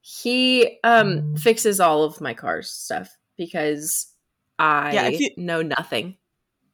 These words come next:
Speaker 2: I feel like every other time I call you, you're like, "I'm on my way for Dave to, like, change my oil." And I was like, "Oh,
Speaker 1: That was
Speaker 2: okay."
Speaker 1: only,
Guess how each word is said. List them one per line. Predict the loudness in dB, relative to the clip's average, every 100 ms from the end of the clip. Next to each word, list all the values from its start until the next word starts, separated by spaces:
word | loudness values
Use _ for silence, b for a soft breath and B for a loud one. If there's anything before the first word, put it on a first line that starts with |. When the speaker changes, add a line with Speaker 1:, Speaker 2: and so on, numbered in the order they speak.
| _ 2
Speaker 2:
I | 4
feel | 2 2
like | 0 2
every | 2 4 2
other | 4 0
time | 0 0 0
I | -4
call | 0 0
you, | 2 -2
you're | -2 -2
like, | -2 0 2
"I'm | 6
on | 6 6
my | 4
way | 6 6 6 4 0
for | -4 0 2 2 0
Dave | 0 2 2 2
to, | 0 4
like, | 4 4
change | 2 2 4
my | 8 10
oil." | 12 12 12 10 8 8
And | 10
I | 10
was | 10 4
like, | 0 4
"Oh, | 6 10
Speaker 1:
That |
was | 10
Speaker 2:
okay." | 10 6 6
Speaker 1:
only, | 2 2 0 -4